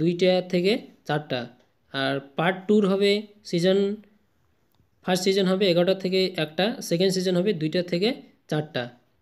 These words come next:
আপনাদের এটা হলে, উম, পার্ট টু। বন্ধুরা, এবং থার্ড ইয়ারের পরীক্ষা শুরু হচ্ছে পঁচিশ তিন, পঁচিশ তিন উনিশ থেকে, আহ, শেষ হবে আপনাদের নয় চার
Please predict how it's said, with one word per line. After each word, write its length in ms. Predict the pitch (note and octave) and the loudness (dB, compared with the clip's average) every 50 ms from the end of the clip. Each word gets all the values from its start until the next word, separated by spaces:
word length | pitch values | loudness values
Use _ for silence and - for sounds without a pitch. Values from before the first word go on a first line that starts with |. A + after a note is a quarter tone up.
| _ _ - | _ _ -12
আপনাদের 280 | D3+ D3+ F3 F3+ F#3 F#3 | -6 -2 0 0 0 0
এটা 160 | F3+ F#3 F3 | 2 2 2
হলে, 180 | E3+ E3+ F#3 G#3+ A#3 - - - _ _ _ _ _ | 2 2 2 0 -2 -4 -10 -18 _ _ _ _ _
উম, 160 | - D3+ D3 C#3+ - - | -8 -8 -8 -6 -2 -2
পার্ট 160 | E3 D#3+ D#3+ - | -2 -2 -2 -4
টু। 100 | - C#3+ B2+ A#2 - - - _ _ _ _ _ _ _ _ _ _ _ _ _ _ _ _ _ _ _ _ _ _ _ _ _ _ _ _ _ _ _ _ - - _ _ _ _ _ _ _ _ - _ - | -4 -2 -2 -4 -6 -12 -18 _ _ _ _ _ _ _ _ _ _ _ _ _ _ _ _ _ _ _ _ _ _ _ _ _ _ _ _ _ _ _ _ -20 -20 _ _ _ _ _ _ _ _ -20 _ -4
বন্ধুরা, 300 | D#3 D#3+ E3+ F#3 G3 G3 | 0 2 4 4 4 4
এবং 180 | F#3 F3 F3+ F#3 F3+ | 4 4 2 0 0
থার্ড 220 | E3+ D#3+ E3+ D#3+ F3+ | 0 0 0 2 4
ইয়ারের 240 | F#3 F#3 F#3+ F#3 F3 E3 | 4 4 4 2 0 0
পরীক্ষা 300 | D#3+ D#3+ D#3+ - F#3 F3+ F3 E3+ | -2 -2 0 0 2 2 2 2
শুরু 200 | E3+ - F3+ F3 F3+ F3 | 0 0 0 2 4 4
হচ্ছে 200 | F3 E3+ F3 G3 F#3+ | 4 4 2 0 0
পঁচিশ 360 | F#3+ D#3+ D#3 D#3 F#3 F#3+ F3+ F#3 - | 0 -2 0 2 2 0 0 0 0
তিন, 180 | G3 F#3 F#3 F#3+ F#3+ F#3+ G3 G3 - - - _ | 2 2 4 4 2 0 -2 -6 -10 -16 -10 _
পঁচিশ 280 | - D#3+ E3+ - G3 F#3 F#3+ | -6 -4 -2 0 -2 0 0
তিন 100 | G3+ G3 F#3 | 0 2 4
উনিশ 240 | F3 F3+ F#3 F3+ F3+ F3+ | 4 4 2 2 0 -2
থেকে, 220 | F#3 E3+ F#3+ G3+ B3 | -2 0 2 2 0
আহ, 800 | C4+ - - - _ _ _ _ _ _ - E3+ D3+ D3+ D3+ D3+ | 0 -4 -12 -20 _ _ _ _ _ _ -6 -4 -2 0 0 -2
শেষ 200 | D3 - F#3 F3+ F3+ | 0 0 0 2 2
হবে 140 | F#3 F3+ F#3+ | 4 4 2
আপনাদের 360 | F3+ F3+ F#3+ F#3 F3 F#3+ G3+ F#3 D3 - | 2 2 2 2 2 2 0 0 -2 -2
নয় 220 | D#3+ D#3+ E3+ F3+ F3 | 0 2 2 2 2
চার 200 | F3 F3+ F3 | 2 2 2